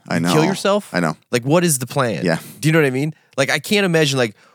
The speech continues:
Speaker 2: wha-, at what point do you say, "Okay, it's too much. I kill myself and my family," or what you, what do you do?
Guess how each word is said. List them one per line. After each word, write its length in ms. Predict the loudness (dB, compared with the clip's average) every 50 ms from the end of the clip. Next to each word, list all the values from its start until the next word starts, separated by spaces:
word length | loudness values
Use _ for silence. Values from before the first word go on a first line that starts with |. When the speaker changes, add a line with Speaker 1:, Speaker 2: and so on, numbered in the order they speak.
| _ _ -10
Speaker 2:
wha-, 200 | -4 0 2 2
at 140 | 2 2 2
what 200 | 2 0 0 0 0
point 280 | -2 0 0 0 0 0
do 40 |
you 120 | 0 0 2
say, 260 | 2 2 2 0 2
"Okay, 400 | 0 0 0 0 0 0 0 0
it's 160 | -2 -4 -4 -6
too 140 | -4 -4
much. 320 | -2 -2 -2 -2 -2 -6 -6
I 160 | -6 -6 -6
kill 320 | -6 -8 -6 -4 -4 -4
myself 480 | -4 -4 -6 -6 -4 -4 -4 -6 -6 -8
and 80 | -8 -8
my 100 | -8 -8
family," 460 | -8 -8 -8 -8 -8 -12 -14 -16 -10 -6
or 140 | -4 -4
what 120 | -4 -2 -4
you, 160 | -6 -6 -6
what 260 | -8 -6 -2 0 0
do 60 | 0 0
you 80 | 0
do? 280 | 0 2 2 0 0 -2